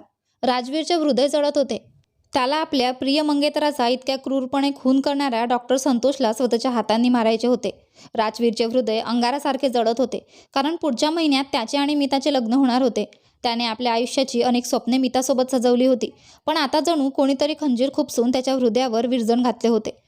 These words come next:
डॉक्टर संतोषला तो कोणत्याही किमतीत माफ करणार नव्हता. संतोष आणि इतर गुन्हेगारांना शिक्षा करून त्याच्या मनातील वेदना, मिताच्या आईचे अश्रू आणि तिचा वेडेपणा संपू शकला नसता,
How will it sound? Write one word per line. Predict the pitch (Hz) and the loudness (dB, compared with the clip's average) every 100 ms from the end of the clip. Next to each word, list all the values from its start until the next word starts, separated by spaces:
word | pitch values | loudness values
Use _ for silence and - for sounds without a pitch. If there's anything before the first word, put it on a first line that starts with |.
| _ - - | _ -10 -4
डॉक्टर | 220 226 | -2 0
संतोषला | 233 247 214 254 254 214 | 0 0 0 0 0 -2
तो | 226 | -2
कोणत्याही | 247 254 240 262 | -2 0 0 0
किमतीत | 262 240 226 277 | 0 0 2 0
माफ | 277 262 - | 0 0 0
करणार | 269 269 | 0 0
नव्हता. | 269 269 226 - _ _ _ - | 0 -2 -4 -14 _ _ _ -4
संतोष | 269 262 339 | -2 0 -2
आणि | 349 330 | -2 -2
इतर | 294 285 285 | 0 -2 -2
गुन्हेगारांना | 294 294 294 294 294 262 | 0 2 0 0 -2 -4
शिक्षा | 277 226 285 | -6 -4 -2
करून | 294 277 262 | 0 -2 0
त्याच्या | 269 247 262 | 0 0 0
मनातील | 262 254 254 262 | 0 0 0 0
वेदना, | 269 269 233 226 | 0 0 -4 -2
मिताच्या | 247 233 247 262 | -2 -2 -2 0
आईचे | 254 247 | -2 -2
अश्रू | 269 277 - 226 | -2 -2 -2 -4
आणि | - 247 269 | 0 0 0
तिचा | 269 302 | 0 0
वेडेपणा | 254 240 285 294 | 0 0 -4 -6
संपू | 294 226 269 | -4 -2 0
शकला | 294 302 302 | -2 -2 0
नसता, | 302 - - | -2 -4 -10